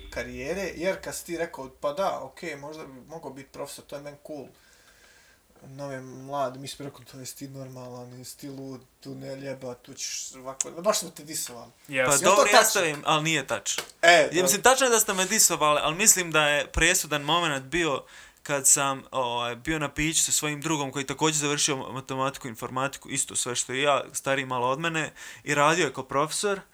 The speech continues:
Speaker 3: i u tom trenutku daje otkaz i počinje da radi kao programir. I ja ga pitam kao, "Pa što to, kao ono, okej, ovo, ono, imaš dosta do-, slobodnog vremena i to."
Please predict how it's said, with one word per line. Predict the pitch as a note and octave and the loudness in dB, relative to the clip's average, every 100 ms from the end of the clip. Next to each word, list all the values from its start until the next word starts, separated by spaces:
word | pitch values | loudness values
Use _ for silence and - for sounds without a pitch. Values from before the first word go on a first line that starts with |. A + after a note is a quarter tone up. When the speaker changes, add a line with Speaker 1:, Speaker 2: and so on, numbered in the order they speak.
| - - _ | -20 -20 _
Speaker 3:
i | D3 | 0
u | D#3+ | 0
tom | F3 D#3+ | 0 -2
trenutku | D#3 C#3+ D3 E3 - C#3+ | -2 -4 -4 -4 -6 -12
daje | A2+ D#3 D3+ | -2 2 4
otkaz | D#3+ E3+ - E3 | 4 2 0 2
i | D#3+ | 2
počinje | D#3+ D#3+ D#3 | 0 0 0
da | |
radi | D3 D3 C3 | 2 2 0
kao | C3 | -6
programir. | B2+ A#2+ B2+ A2 G#2+ - _ _ - - _ | -6 -2 -4 -4 -14 -16 _ _ -20 -20 _
I | D3 | 2
ja | E3 F3 | 4 4
ga | D#3 | 2
pitam | D#3 F3+ D#3 C#3+ | -2 -2 -2 -2
kao, | D3+ C3+ | 0 0
"Pa | C#3 | -2
što | - - F3 | -6 2 2
to, | D#3+ D#3+ C#3+ | 2 -2 -2
kao | - B2+ | 0 0
ono, | B2 A#2+ | 0 -2
okej, | A#2 - D#3 C#3 | -6 -2 0 0
ovo, | A#2+ A2+ G#2+ | 0 -2 -4
ono, | G#2+ A2 A2 | -8 -8 -8
imaš | C3 C3 A#2 | -6 -4 -2
dosta | C3 C3 - | -2 -4 -2
do-, | C3+ A2 | -2 -2
slobodnog | - C#3+ B2 B2 A#2+ | 0 -2 -2 -4 0
vremena | C#3+ C3+ A#2 A2 G2 | 0 0 -4 -6 -8
i | |
to." | G#2+ D3+ C#3+ C3+ | -6 -2 -2 -4